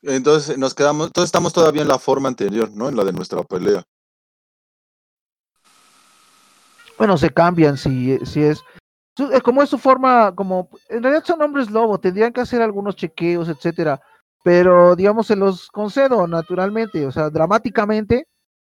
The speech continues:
Speaker 2: díganme ustedes qué están, en qué forma están, cómo se sienten,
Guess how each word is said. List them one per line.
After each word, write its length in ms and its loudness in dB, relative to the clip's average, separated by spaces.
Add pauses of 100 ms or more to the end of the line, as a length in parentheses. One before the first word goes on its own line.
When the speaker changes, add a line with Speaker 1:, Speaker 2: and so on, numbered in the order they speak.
(180)
Speaker 2:
díganme 360 -2
ustedes 520 0 (640)
qué 140 4
están, 600 0
en 180 -8
qué 120 2
forma 360 0
están, 560 0
cómo 240 -6
se 100 -4
sienten, 840 -2